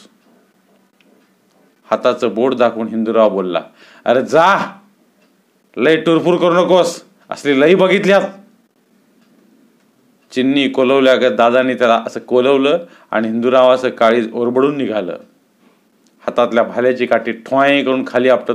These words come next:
तो म्हणाला, "मी बी असली लई बघितल्यात. पळवून लावायला येळ लागायचा नाही.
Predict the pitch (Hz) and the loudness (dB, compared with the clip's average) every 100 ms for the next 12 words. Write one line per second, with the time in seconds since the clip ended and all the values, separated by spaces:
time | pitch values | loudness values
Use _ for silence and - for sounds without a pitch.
0 | 113 104 98 90 78 - - - 113 151 | -6 -6 -6 -8 -8 -14 -20 -12 -4 0
1 | 202 214 208 220 214 220 208 202 180 190 | 2 2 4 2 4 4 4 2 2 0
2 | 170 - _ _ _ _ _ _ _ _ | -2 -10 _ _ _ _ _ _ _ _
3 | _ - 151 160 190 185 190 180 170 190 | _ 0 2 2 4 4 4 4 4 4
4 | 190 208 208 214 240 156 | 4 2 2 2 2 0